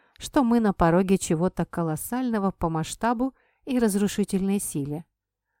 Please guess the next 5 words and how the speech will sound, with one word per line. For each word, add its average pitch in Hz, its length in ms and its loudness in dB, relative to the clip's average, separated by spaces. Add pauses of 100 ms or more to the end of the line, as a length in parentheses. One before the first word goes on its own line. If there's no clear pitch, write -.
(200)
Однако 185 580 -2
молодцы 202 680 0
они 175 240 -2
всё 165 320 -2
же. 160 200 -8